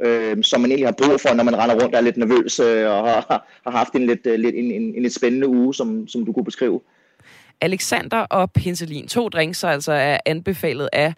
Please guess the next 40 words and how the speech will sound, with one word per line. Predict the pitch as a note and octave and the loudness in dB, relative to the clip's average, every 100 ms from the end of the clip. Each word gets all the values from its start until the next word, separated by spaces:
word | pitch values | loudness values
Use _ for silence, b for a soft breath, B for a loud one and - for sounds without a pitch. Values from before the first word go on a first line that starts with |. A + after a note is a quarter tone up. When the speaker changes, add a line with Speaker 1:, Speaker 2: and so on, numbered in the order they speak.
| b | b
Speaker 2:
Hadib | - D#3 F3 | -8 -6 -6
Speaker 1:
Lige | G3 D3+ | 0 2
Speaker 2:
Rehal, | C#3 | 4
Speaker 1:
præcis. | D3+ - | 0 -2
Speaker 2:
Danmarks, | - F#3 A3 G#3 - | 0 2 2 0 2
øh, | - F3+ | 0 2
bedste | G3 - | -2 -2
bartender | A#3 G3 - F#3+ F3+ | 0 0 0 0 2
og | |
ejer | E3 E3+ F#3+ G#3+ | 4 4 4 0
af | F3+ | -2
Cocktail | - F#3 - F#3 | -2 -4 -4 -6
Solution. | E3+ F3 F3 F#3+ - | -4 -4 -4 -6 2
Og | G3 A#3 G#3+ b b | 4 4 0 b b
jeg | - | -8
vil | F3 | -4
gerne | F3+ F#3 | -2 -2
have | G3+ | 0
lov | F3+ F3+ | -2 -2
til | |
at | F#3+ | -4
kalde | E3+ D#3 | -4 -2
dig | D3+ | -2
husven. | F3+ - E3 | -2 -2 -4
Må | E3+ | 0
jeg | F3+ | 0
godt | F3 - | 0 -2
det, | |
Habi-, | F3 E3 D#3+ - | -2 -2 -4 -2
Hadib? | E3+ E3+ E3 - _ _ _ _ _ _ _ _ _ _ _ _ _ _ _ _ _ - | -4 -2 -6 -10 _ _ _ _ _ _ _ _ _ _ _ _ _ _ _ _ _ -8
Speaker 1:
Meget | B2+ C3+ C3+ | 2 2 4
gerne, | E2+ F#2+ - | 0 -2 -4
meget | G#2 G#2 | -2 0
gerne. | D#2+ - - - | -2 -8 -16 -10
Speaker 2:
Tak | - B2+ | -4 -4
skal | - | -4
du | C3 | -8
have, | A2+ | -8
min | A#2+ | -8
ven. | A2 | -12